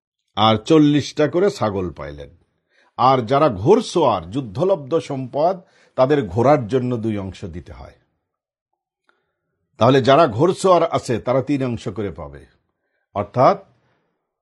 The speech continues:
তিন চারা বারো, বারোটি উট পাবে।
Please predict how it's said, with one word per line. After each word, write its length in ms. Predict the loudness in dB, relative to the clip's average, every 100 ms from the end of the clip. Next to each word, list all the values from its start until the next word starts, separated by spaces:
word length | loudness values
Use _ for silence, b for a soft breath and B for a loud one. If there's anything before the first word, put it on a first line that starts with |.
| _ _ _ _
তিন 200 | -4 -2
চারা 300 | 0 2 2
বারো, 340 | 2 2 0 -2
বারোটি 540 | 0 2 2 2 2
উট 220 | 2 -2 -4
পাবে। 340 | -8 -8 -8